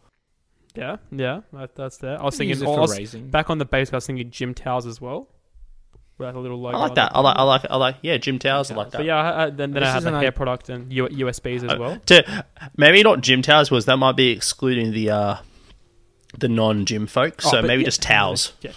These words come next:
Speaker 1: towels. Um, and then <laughs> I had an interesting idea when you mentioned, like, the, the hat was, um, you have a hat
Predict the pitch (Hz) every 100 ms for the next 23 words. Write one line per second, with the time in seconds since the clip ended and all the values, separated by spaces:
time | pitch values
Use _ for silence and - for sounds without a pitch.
0 | - 143 139 139 - - - _ _ _
1 | _ 147 131 127 123 120 _ _ _ _
2 | _ _ _ _ - 143 143 139 _ -
3 | - - - - 170 175 156 - 147 135
4 | 135 135 139 139 135 123 123 - 127 123
5 | - - - - 123 143 123 - 202 175
6 | - 131 131 127 127 120 - - 151 131
7 | 139 151 120 - 135 135